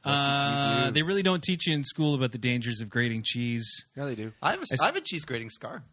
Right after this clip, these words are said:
Speaker 2: Do you really?
Speaker 3: Yeah, yeah. On my,
Speaker 2: I,
Speaker 3: I, I took my knuckle right off.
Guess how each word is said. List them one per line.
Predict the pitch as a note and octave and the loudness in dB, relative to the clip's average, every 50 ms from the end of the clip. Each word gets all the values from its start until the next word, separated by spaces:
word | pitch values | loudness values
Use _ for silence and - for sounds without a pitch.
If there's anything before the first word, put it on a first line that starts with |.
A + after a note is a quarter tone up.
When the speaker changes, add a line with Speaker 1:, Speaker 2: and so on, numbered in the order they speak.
| _ _ C3+ | _ _ -6
Speaker 2:
Do | B2 D3 F3+ | -2 0 0
you | G3+ A3+ F#3+ | 2 2 2
really? | E3 E3+ F3+ A3 C4 | 2 4 4 2 2
Speaker 3:
Yeah, | C4+ | 2
yeah. | G#3+ F#3 F3+ F3 D3+ | 0 0 -2 -2 -2
On | C#3 C#3+ C#3+ | -4 -4 -4
my, | C#3 C#3 D#3+ F3 F#3+ - _ _ | -2 0 0 0 0 -4 _ _
Speaker 2:
I, | C#3 C3+ | -4 -4
Speaker 3:
I, | D#3 D3+ | -2 -2
I | D3 C#3+ C#3 - _ - | -4 -4 -4 -8 _ -16
took | - - | -10 -8
my | - D3+ | -6 -6
knuckle | C3 C3+ D#3 - - A#2 | -4 -4 -6 -6 -8 -12
right | G2 G#2 A2+ A#2+ A#2 | -12 -10 -10 -10 -8
off. | A2+ A2+ A#2 A#2 | -10 -12 -12 -16